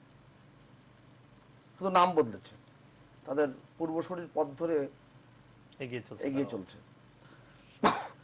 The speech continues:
Speaker 1: আপনি খেয়াল করুন তো, এই বিরতির আগে, অনুষ্ঠান শুরুর আগে তাকে, বিরতির মধ্যে আলাপ করছিলাম যে বাংলাদেশের একজন অন্যতম প্রধান কবি,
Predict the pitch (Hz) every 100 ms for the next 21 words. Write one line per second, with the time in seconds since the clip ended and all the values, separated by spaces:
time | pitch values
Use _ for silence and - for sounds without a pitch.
0 | - - - - - - - 185 - 196
1 | 202 208 202 359 - - 170 156 139 151
2 | 170 175 - - - - 147 160 170 135
3 | 151 - - - 135 131 151 135 - 139
4 | 127 120 113 113 131 131 123 - 87 120
5 | 151 139 139 151 151 147 120 - 117 -
6 | 107 92 - - - - - - - -
7 | - 120 135 127 - - - - - -
8 | - - 139 151 151 - 170 151 156 160
9 | 160 - - - - - - - - -
10 | - 160 190 190 190 175 165 165 190 180
11 | 110 90